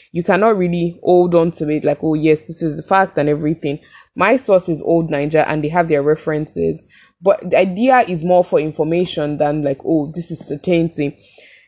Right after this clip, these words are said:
Um, one thing we know for a fact is the king in Ilorin is still called the Emir. So definitely the Yorubas lost. And one of the things that I read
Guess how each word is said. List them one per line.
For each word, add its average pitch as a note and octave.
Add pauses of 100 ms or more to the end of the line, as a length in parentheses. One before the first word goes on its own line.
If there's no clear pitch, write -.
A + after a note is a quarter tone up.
(340)
Um, F#3+ (640)
one C4
thing B3 (100)
we F3
know F#3+
for F#3
a C#3+
fact D#3+
is D3
the D#3 (300)
king G3 (260)
in D3
Ilorin E3
is -
still F3
called E3
the -
Emir. D#3 (320)
So F3
definitely E3
the D3+
Yorubas D#3
lost. C#3+ (1000)
And G3
one A#3
of C4+
the G3
things G3
that D3
I D#3
read E3